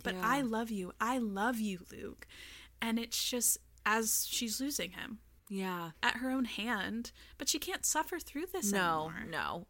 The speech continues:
Speaker 2: I commended her so much for going to him and just being like, "Look,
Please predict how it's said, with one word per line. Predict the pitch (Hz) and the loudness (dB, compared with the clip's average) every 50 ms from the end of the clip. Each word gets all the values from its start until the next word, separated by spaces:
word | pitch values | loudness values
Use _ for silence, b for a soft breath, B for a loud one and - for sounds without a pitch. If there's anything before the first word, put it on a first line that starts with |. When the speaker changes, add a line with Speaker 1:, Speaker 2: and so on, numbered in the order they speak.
| - | 6
Speaker 2:
I | 196 202 202 202 196 190 185 185 165 - | 8 8 8 8 6 4 2 0 0 -2
commended | - - 202 185 170 165 165 160 160 156 | -4 -4 -4 -2 -2 -2 -2 -4 -4 -4
her | 165 160 156 156 | -2 -2 -2 2
so | - - - 165 160 | 2 2 2 2 -2
much | 156 160 147 135 139 - | -2 -2 -4 -4 -6 -8
for | - - 165 156 147 139 143 147 139 - - - 156 | -8 -6 -6 -4 -4 -4 -4 -6 -6 -8 -12 -12 -8
going | - 170 160 156 165 156 | -4 -4 -2 -2 -4 -6
to | 170 | -8
him | 170 156 | -10 -10
and | 156 151 | -8 -6
just | 151 - | -6 -6
being | - 165 160 160 | -6 -6 -8 -8
like, | 156 156 160 160 - - B B B B B - | -8 -8 -8 -8 -10 -14 B B B B B 2
"Look, | 180 180 180 175 - - - | 4 4 4 4 0 -8 -16